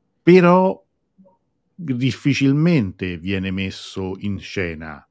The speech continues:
l-, l-, la scena in cui, mm, c'è uno psicologo o una psicologa. Cioè, se ne parla sempre come di una possibilità, no? Cioè, però non è, forse non è un caso il fatto che non venga mai rappresentato, perché probabilmente non è invece ancora una cosa che è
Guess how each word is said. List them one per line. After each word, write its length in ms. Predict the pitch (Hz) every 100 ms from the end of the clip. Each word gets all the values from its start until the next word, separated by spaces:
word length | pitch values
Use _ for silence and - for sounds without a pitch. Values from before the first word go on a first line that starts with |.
| _ _
l-, 520 | 110 101 95 95 98
l-, 560 | 101 98 95 92 90 92
la 100 | 92
scena 340 | - - 104 95
in 140 | 85
cui, 420 | - 104 98 92 - _ 101
mm, 240 | 92 87 -
c'è 200 | 107 104
uno 240 | 95 95
psicologo 520 | - 107 101 98 92
o 140 | 101 107
una 160 | 98 87
psicologa. 600 | - 87 82 78 78 80 - - -
Cioè, 160 | 117
se 180 | 98 113
ne 100 | 117
parla 340 | 123 135 131 123
sempre 380 | 156 160 127
come 220 | 104 110 101
di 100 | 104
una 380 | 104 98 98 - -
possibilità, 800 | 101 - 95 92 90 87 76
no? 220 | 78 104 110
Cioè, 140 | 104
però 140 | 135 139
non 160 | 113
è, 40 | 113 - - _ _
forse 260 | 160 139
non 180 | 107 107
è 40 | 127
un 160 | 147
caso 600 | - 98 98 110 113 - -
il 100 | 104
fatto 260 | - 101
che 60 | 92
non 120 | 90
venga 240 | 90 92 92
mai 140 | 95
rappresentato, 840 | 90 - 82 82 78 107 87 80
perché 300 | 78 80 -
probabilmente 720 | - 87 87 82 87 110 98 80
non 180 | 80
è 60 | 101
invece 280 | 87 85 85
ancora 280 | 76 87 82
una 160 | 80
cosa 280 | 78 78 82
che 260 | 82 80
è 80 | 78